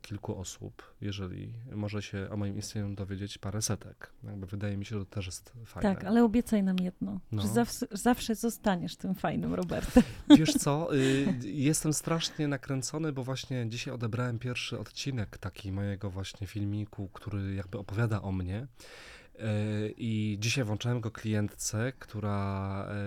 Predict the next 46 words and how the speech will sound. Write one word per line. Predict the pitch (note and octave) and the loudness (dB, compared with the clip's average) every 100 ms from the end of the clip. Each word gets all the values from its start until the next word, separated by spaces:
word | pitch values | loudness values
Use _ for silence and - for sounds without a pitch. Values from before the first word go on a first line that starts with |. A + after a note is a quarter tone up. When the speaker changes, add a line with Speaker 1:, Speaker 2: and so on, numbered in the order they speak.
| G2+ | -4
Speaker 1:
e, | G2+ | -4
jak | G2+ | -4
oglądała | A2+ G2 G#2 G#2+ G#2 G2+ F#2+ G2 F#2 | -4 -2 0 2 0 0 0 -2 -4
i, | A2+ | -4
nie | A2 A2 A2 | -4 0 0
wiem, | G2 | 2
minęło | G2+ G#2 G#2+ | 2 2 2
może | G#2+ G2+ G2+ | 0 0 -4
czterdzieści | - G#2+ - | -4 -6 -4
sekund, | A#2 - B2 A#2 | -6 -4 -6 -4
to | G#2 | -4
widziałem, | G#2 G#2+ | -2 -2
że | G#2 | -2
się | |
popłakała, | - G#2+ G#2+ A2+ A2+ | -6 -4 -4 -2 0
ja | A#2 | 0
się | |
też | A2+ - | -2 -4
popłakałem. | G2 - F2+ F2 F2+ A2 - - - | -6 -6 -6 -4 -4 -6 -8 -10 0
Nie, | B2+ C#3+ | 4 4
nie, | C#3+ C#3 C#3+ C#3+ C3+ C#3+ | 4 2 0 2 4 6
nie | C#3+ | 8
chciałem, | C#3 E3+ E3 | 6 6 4
żeby | C#3+ | 4
był | B2 | 2
ckliwy, | A#2 - - D#3+ F#2+ F#2 F2 | 0 0 0 -2 0 -2 -2
ale | G2 | -2
tam | A2+ B2 | -2 -4
są | B2+ B2+ | -4 -4
takie | A#2+ A#2 | -4 -4
słowa, | - C#3 C3 B2+ A#2 | -4 -4 -6 -4 -6
które | - A#2+ A#2 | -8 -6 -2
ja | A2 G#2+ A2+ | -2 -2 -4
wypowiadam, | G#2 - G#2 A2+ A2+ G#2+ | -8 -8 -6 -4 -4 -4
że, | G2+ G#2 G#2 A#2 - - - - - | -2 -2 -2 -6 -16 -20 -20 -20 -8
że | G#2+ G2+ G#2 | -4 -2 -2
chyba | B2+ - | 0 0
ważna | B2+ B2 B2+ | 0 0 0
jest | A2 | 2
dla | A2+ | 2
mnie | A#2 G#2+ | 0 0
ta | G#2+ | -2
droga, | G#2+ A2 G2+ | 0 -2 -2
którą | - G#2 F#2+ | -4 -4 -4
przebyłem, | - F#2+ F#2+ F#2+ A2 | -4 -4 -4 -4 -4
e, | C3+ | -8